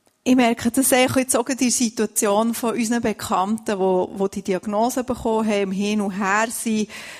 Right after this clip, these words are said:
wie sie auch gerade im, im irdischen Leben jetzt natürlich ganz vieles am Abklären sind und am Machen sind. Und jetzt müssen wir einfach noch geniessen, so viel, dass wir können geniessen.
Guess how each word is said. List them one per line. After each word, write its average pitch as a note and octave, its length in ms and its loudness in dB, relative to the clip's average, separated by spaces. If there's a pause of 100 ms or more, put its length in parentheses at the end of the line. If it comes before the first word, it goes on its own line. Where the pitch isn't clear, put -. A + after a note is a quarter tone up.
(160)
wie F#3+ 160 -4
sie G#3 480 4 (720)
auch G#3 140 0
gerade A3+ 220 0
im, G#3 100 0
im G#3 260 0
irdischen C4+ 680 0
Leben C4+ 420 2
jetzt C#4 260 0
natürlich B3 680 2
ganz G#3+ 340 0
vieles B3 460 -2
am G#3 380 0 (400)
Abklären B3 800 0
sind C4 320 2
und A3 180 2
am G#3+ 120 0
Machen A3+ 400 0
sind. B3+ 180 0
Und A3 100 2
jetzt A#3+ 180 -4
müssen A3+ 340 2
wir A3 100 0
einfach A3+ 260 -2
noch G#3 160 2
geniessen, D4 600 2
so B3+ 120 0
viel, A3+ 240 2
dass A#3+ 160 0
wir A#3+ 100 4
können G#3 340 -2
geniessen. G3 800 -2